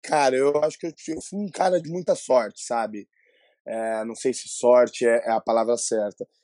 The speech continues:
Os profe-, eu, os professores que eu tenho, ah, o Serginho Moraes,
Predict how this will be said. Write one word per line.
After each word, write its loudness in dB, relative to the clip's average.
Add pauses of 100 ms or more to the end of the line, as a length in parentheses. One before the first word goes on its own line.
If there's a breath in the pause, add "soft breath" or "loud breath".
(300)
Os -8
profe-, -2
eu, 6
os -8
professores -6
que -8
eu -4 (100)
tenho, -4 (640)
ah, 0
o -12
Serginho -2
Moraes, 0